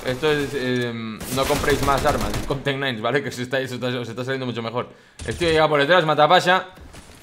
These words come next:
La piña y no va mal encaminada. Y deja a Snax a cuarenta y nueve, le retira diez puntos de vida.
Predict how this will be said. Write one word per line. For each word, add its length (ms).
La 260
piña 300
y 40
no 60
va 100
mal 200
encaminada. 960
Y 80
deja 240
a 40
Snax 220
a 100
cuarenta 520
y 40
nueve, 200
le 160
retira 420
diez 220
puntos 340
de 120
vida. 340